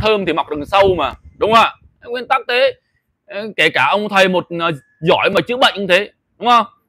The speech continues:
Thầy mà đã giỏi chữa ok bách bệnh rồi thì mẹ, ông có trên núi người ta cũng mò tới, đúng không ạ? Chào bác Nguyễn Tất Tâm nhá. Tiến Trần Duy, anh cho em hỏi em có con mộc bốn tháng lồng, nó bị gãy lông đuôi, có nên bắt ra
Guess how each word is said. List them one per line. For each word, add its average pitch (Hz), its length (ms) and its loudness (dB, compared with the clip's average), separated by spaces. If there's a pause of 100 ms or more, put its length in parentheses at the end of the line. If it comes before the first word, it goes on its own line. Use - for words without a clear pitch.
(180)
Thầy 208 240 4
mà 196 100 0
đã 175 140 2
giỏi 190 280 4
chữa 226 160 -2
ok 247 400 4
bách 254 140 0
bệnh 214 260 0
rồi 196 160 4
thì 185 140 2
mẹ, 175 400 -2 (440)
ông 214 180 2
có 247 120 4
trên 214 160 2
núi 320 240 4
người 220 100 6
ta 190 140 4
cũng 220 80 0
mò 165 200 4
tới, 156 280 0 (340)
đúng 190 120 -4
không 214 80 4
ạ? - 80 -4 (480)
Chào 147 120 2
bác 185 120 2
Nguyễn 185 120 -4
Tất 220 140 -4
Tâm 196 200 4
nhá. 202 200 2 (1900)
Tiến 190 260 0
Trần 139 160 0
Duy, 165 220 4
anh 156 280 -4
cho 165 60 0
em 160 100 -4
hỏi 117 160 -4
em 143 140 -6
có 170 80 -4
con 147 260 -6
mộc 123 140 0 (120)
bốn 156 180 -6
tháng 180 240 0
lồng, 135 280 2
nó 123 140 -6
bị 131 140 -8
gãy 120 180 -2
lông 147 180 -6
đuôi, 160 300 2
có 123 160 -4
nên 139 140 -8
bắt 160 160 -4
ra 139 120 -2